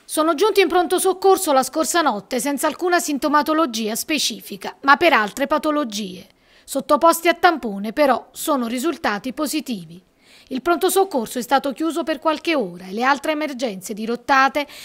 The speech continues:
in altri presidi per consentire la sanificazione dei locali, mentre i positivi sono stati collocati in un'area dedicata in attesa di essere trasferiti al covid Hospital di Bosco Trecase o di Messi.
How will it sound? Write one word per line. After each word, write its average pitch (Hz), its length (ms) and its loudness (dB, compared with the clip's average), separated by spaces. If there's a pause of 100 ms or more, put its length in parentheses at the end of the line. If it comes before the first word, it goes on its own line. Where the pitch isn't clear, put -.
(140)
in 294 160 0
altri 330 320 4
presidi 285 560 -2
per 220 160 -12
consentire 269 580 -4
la 294 140 0
sanificazione 254 800 -4
dei 277 120 -2
locali, 185 560 -6 (420)
mentre 277 340 -2
i 269 40 -6
positivi 247 580 -4
sono 220 220 -10
stati 277 360 0
collocati 311 580 0
in 311 80 -4
un'area 294 340 2
dedicata 285 640 2
in 202 120 -14
attesa 254 400 -6
di 233 100 -4
essere 269 380 -4
trasferiti 269 720 -6 (320)
al 247 160 -2
covid 302 320 2
Hospital 254 500 -2
di 226 80 -10
Bosco 277 380 -6
Trecase 220 720 -8
o - 200 -2
di 262 160 -4
Messi. - 520 -6